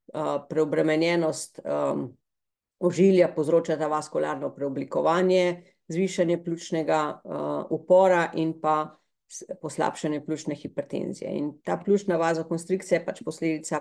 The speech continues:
povečanega izločanja endotelina ena, zmanjšanje proizvodnje dušikovega oksida, ki olajša prehod kalcijevih ionov, eh, v art-, ehm, arteriole, pljučne arteriole, se pravi gladke mišice teh arteriol,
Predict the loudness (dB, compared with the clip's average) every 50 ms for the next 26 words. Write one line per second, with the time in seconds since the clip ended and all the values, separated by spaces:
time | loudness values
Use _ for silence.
0 | -4 -4 -4 -2 -4 -4 -4 -6 -6 -4 -4 -4 -6 -8 -12 _ _ _ _ _
1 | _ _ -4 -2 -2 0 2 2 2 2 2 0 -2 0 0 0 0 0 -2 -2
2 | -2 -2 -2 -2 0 0 -2 -2 -2 -2 0 2 4 4 4 4 2 2 0 -2
3 | -2 -4 -4 -4 -4 -6 -6 -6 -6 -6 -4 -6 -6 -4 -2 -2 -2 -2 0 -2
4 | -2 -2 -4 -4 -8 -10 -12 -14 -12 -6 -4 -4 0 2 4 4 6 6 4 4
5 | 2 -2 -4 -4 0 2 2 2 0 -2 -4 -12 _ _ _ _ _ _ _ _
6 | _ _ -2 0 2 2 4 4 2 2 0 0 -2 -4 -6 -6 -8 -6 -2 0
7 | 0 0 0 -2 -2 0 0 0 0 -4 -6 -6 -6 -6 -2 0 4 4 4 4
8 | 4 4 2 0 -2 -6 _ _ _ -4 -2 0 0 0 0 0 0 0 2 2
9 | 2 0 -2 -4 -8 -10 -10 _ -16 -12 -8 -6 -4 -4 -4 -4 -4 -6 -8 -10
10 | -8 -8 -8 -8 -4 -2 -2 0 4 4 6 6 6 6 4 2 0 -4 -4 -6
11 | -6 -4 -2 -2 -2 -2 -2 -2 -2 0 2 4 4 4 4 4 2 0 -4 -8
12 | _ _ _ _ _ _ _ _ _ _ _ _ _ -12 -6 -4 -4 -4 -4 -6
13 | -8 -8 -8 -4 -4 -4 -4 -4 -6 -8 -8 -8 -6 -6 -4 -4 -4 -2 0 2
14 | 4 6 6 6 4 4